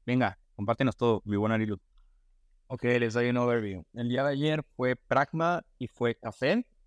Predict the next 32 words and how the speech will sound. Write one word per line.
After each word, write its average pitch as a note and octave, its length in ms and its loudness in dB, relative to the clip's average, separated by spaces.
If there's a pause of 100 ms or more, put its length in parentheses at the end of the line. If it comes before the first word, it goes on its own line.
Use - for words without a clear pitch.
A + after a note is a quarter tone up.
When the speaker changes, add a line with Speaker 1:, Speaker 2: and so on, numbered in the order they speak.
(140)
Speaker 2:
Eh, A2 560 -4
Pragma D3 680 0
es A#2+ 180 -8
un C#3 80 0
evento C3 260 -2
un B2 80 -4
poquito B2 400 -4
más A#2+ 460 -4
enfocado A#2 840 0
a A2 520 0
builders, D3+ 580 -2 (480)
eh, A2+ 420 0 (140)
porque, A2+ 320 -2
pues, A2 240 -4
son A#2 240 0
conferencias, A#2+ 1040 0
hay A2+ 220 0
ahí A2+ 280 -4
gente A2+ 360 -6
más A2 560 -4 (760)
pro, B2 280 4
vamos A#2 360 0
a B2 40 0
llamarle. C3+ 600 -2 (600)
Dio B2 200 2
una B2+ 140 2
charla B2 560 0
el A2 140 -6
founder A2+ 400 0
de A2+ 100 -4
Near A#2+ 260 -2
Protocol B2 680 -4